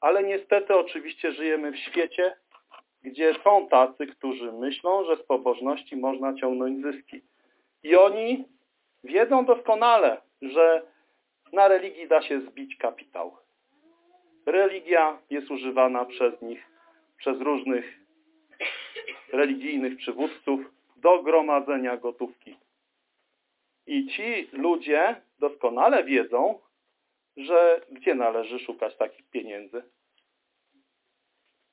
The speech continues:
W której religii? Hinduizm, gdzie każdy jest tak głodny, że zjadłby sąsiada?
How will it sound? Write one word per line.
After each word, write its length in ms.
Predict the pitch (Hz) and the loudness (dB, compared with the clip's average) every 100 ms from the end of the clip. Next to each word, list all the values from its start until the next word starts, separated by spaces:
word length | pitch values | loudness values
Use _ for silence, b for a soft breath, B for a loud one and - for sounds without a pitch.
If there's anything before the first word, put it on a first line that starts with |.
| _ _ - _ _ _ _ | _ _ -20 _ _ _ _
W 20 | |
której 360 | - 226 196 160 | -2 0 0 0
religii? 460 | 135 127 - 107 _ _ _ _ _ _ _ _ _ _ _ _ _ _ _ _ _ _ _ _ _ _ _ _ _ _ _ | -2 -4 -20 -20 _ _ _ _ _ _ _ _ _ _ _ _ _ _ _ _ _ _ _ _ _ _ _ _ _ _ _
Hinduizm, 600 | - 131 117 139 214 220 | -12 -10 -6 -8 -8 -14
gdzie 200 | 190 196 | -8 -6
każdy 440 | 196 185 170 175 | 2 2 2 -2
jest 440 | 196 190 190 _ _ | -2 0 0 _ _
tak 280 | 170 165 139 | 0 0 2
głodny, 420 | 165 165 170 165 | 4 4 2 -8
że 160 | 156 | -8
zjadłby 420 | 143 156 156 170 - | -4 -2 -2 -6 -6
sąsiada? 580 | 165 160 151 151 330 | -4 0 0 2 0